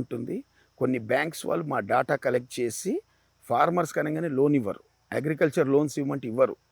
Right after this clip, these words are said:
because it's a loss sector అని. కానీ అది అబద్ధం. నా డేటా తీసుకున్నారు. ఫ్యూచర్లో ప్రతి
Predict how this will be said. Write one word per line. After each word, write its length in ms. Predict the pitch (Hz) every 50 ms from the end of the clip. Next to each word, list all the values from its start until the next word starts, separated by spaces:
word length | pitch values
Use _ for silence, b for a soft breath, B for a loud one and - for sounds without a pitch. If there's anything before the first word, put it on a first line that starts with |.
| _ -
because 260 | 117 120 - 160 147 - -
it's 140 | 120 - 160 127
a 40 | 113 120
loss 160 | 139 - - - -
sector 340 | - - _ _ 131 113 104 98
అని. 120 | 80 57 - b b b b b b b b 135
కానీ 120 | 131 131 120
అది 100 | 107 107 120
అబద్ధం. 300 | 139 127 123 143 202 349 427 _ _ _ _ _ -
నా 120 | 120 117 113 107 95 104 _ _ _ 113 117
డేటా 240 | 127 147 147 180 165 135 -
తీసుకున్నారు. 500 | 143 135 - - - 139 - 131 143 165 - -
ఫ్యూచర్లో 540 | - 156 151 151 - - 160 131 135 151 - 349 - b b b b b b b _ -
ప్రతి 220 | 139 139 - 185